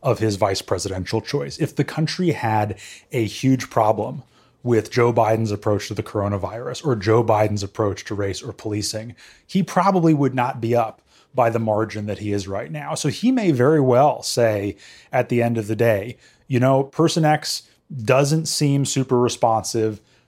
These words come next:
to this moment around race, or this person doesn't seem particularly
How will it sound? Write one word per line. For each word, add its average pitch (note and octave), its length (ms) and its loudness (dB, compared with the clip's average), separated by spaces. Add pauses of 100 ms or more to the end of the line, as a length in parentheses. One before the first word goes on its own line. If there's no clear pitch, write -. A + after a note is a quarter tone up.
(100)
to B2 140 -4
this A#2 180 0
moment A2+ 440 0
around A2 360 0
race, G#2+ 380 -2
or A2 400 -4 (400)
this B2 200 0
person A#2+ 380 0
doesn't B2 320 2
seem A2+ 260 0
particularly G#2+ 680 0